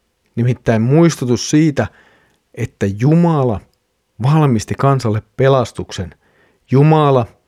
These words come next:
oli voimallinen pelastamaan kokonaisen kansan Egyptin orjuudesta. Ja tämä Jumala oli myös ottanut Israelin kansan omaksi kansakseen kaikkien muiden kansojen joukosta.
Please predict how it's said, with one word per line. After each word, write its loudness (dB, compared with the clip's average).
oli 2
voimallinen 0
pelastamaan -4
kokonaisen -2
kansan -2
Egyptin -4
orjuudesta. -2
Ja -6
tämä 2
Jumala 0
oli 4
myös 2
ottanut -4
Israelin -2
kansan -2
omaksi 0
kansakseen -2
kaikkien 0
muiden 2
kansojen -2
joukosta. -2